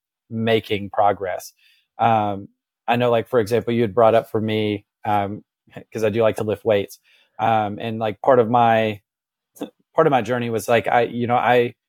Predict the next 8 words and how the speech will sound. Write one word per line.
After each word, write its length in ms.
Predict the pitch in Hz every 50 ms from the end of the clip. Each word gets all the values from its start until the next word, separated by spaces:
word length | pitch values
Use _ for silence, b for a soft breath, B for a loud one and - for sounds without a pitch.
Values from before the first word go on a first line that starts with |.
| _ _ _ _ _ _ _ _ _ _ _ _ _ _ _
when 120 | - 131 135
I 80 | 135
graduated 480 | 127 127 135 135 117 139 143 123 120 101
college, 540 | - - 120 120 120 117 110 101 95 - - -
I 200 | 110 117 113 110
couldn't 540 | - - - 131 131 123 123 123 117 117 - _ _
bench 400 | 104 98 - 120 120 117 - -
press 640 | - - 120 110 107 107 104 - - - - - _